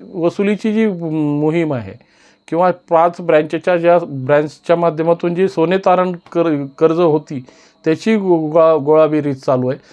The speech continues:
तर या सोने तारण कर्जाच्या माध्यमातून आलेल्या पैशातून तुम्हाला जे जे आवश्यक आहे की जे ठेवीदारांच्या संदर्भातून तुम्हाला वाट मोकळी करता येईल, त्यासाठी तुम्ही आता प्रयत्नशील व्हा साहेब. कारण या सगळा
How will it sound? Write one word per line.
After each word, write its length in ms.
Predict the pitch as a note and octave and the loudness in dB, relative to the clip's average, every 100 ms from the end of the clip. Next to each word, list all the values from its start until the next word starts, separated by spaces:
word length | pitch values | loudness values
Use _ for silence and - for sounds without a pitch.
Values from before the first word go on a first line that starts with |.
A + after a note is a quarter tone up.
| _ _ - | _ _ -2
तर 60 | |
या 220 | D#3 D#3+ G3+ | 2 4 2
सोने 520 | - D#3 E3 F#3 F#3 | 0 0 2 0 0
तारण 360 | F3+ D#3+ E3 | 2 2 2
कर्जाच्या 520 | E3+ E3 D#3 E3 D3+ E3+ | 0 0 2 2 2 0
माध्यमातून 560 | D#3+ D3+ D#3 D#3 G3 - | 0 0 0 0 -4 -2
आलेल्या 360 | D3+ E3 F#3+ F#3+ | 0 2 2 2
पैशातून 600 | - D#3+ F#3+ F#3 D3 C3+ - _ _ _ _ - | 2 0 0 -2 -4 -10 -12 _ _ _ _ -2
तुम्हाला 420 | F#3 G#3 A3+ C4 | 2 4 4 2
जे 260 | F3+ G#3 | 4 4
जे 140 | F#3+ A#3 | 4 4
आवश्यक 560 | C4 A#3+ A#3+ A#3+ A3+ | 6 4 2 0 2
आहे 200 | G#3+ G#3 | 2 2
की 180 | G3 G#3 | 0 -2
जे 160 | F#3+ G3+ | 2 0
ठेवीदारांच्या 760 | G3 F3+ G3 G3 G3 F#3+ G3+ | 2 2 4 4 4 2 0
संदर्भातून 600 | G3 F3+ F#3 F#3 F#3 A3 A#3+ _ _ - | 0 0 0 0 0 -2 -4 _ _ -4
तुम्हाला 260 | F#3 G3+ | 0 2
वाट 300 | G3 F3 G#3+ | 4 2 2
मोकळी 300 | G#3 G#3+ A3+ | 0 0 0
करता 340 | A3 G3 E3+ D3 | 0 0 2 -2
येईल, 180 | G#2+ F2 _ _ _ _ _ | -2 -8 _ _ _ _ _
त्यासाठी 600 | E3 F3+ A3+ G3+ E3+ A3+ | 2 2 2 0 0 0
तुम्ही 240 | A3+ A3+ A3 | 2 2 4
आता 180 | G#3+ A3 | 2 2
प्रयत्नशील 580 | G#3+ G#3 G#3+ G3+ G#3+ | 2 2 2 0 0
व्हा 160 | G3 G3 | 2 2
साहेब. 260 | F#3+ D3+ A#2 _ _ _ _ _ _ _ _ - | 0 -4 -6 _ _ _ _ _ _ _ _ -4
कारण 380 | E3 G3+ A3 A3+ - _ _ | 0 2 0 -4 -10 _ _
या 220 | D3+ G3 | 2 2
सगळा 380 | - F#3+ F3+ A3 | 2 0 2 2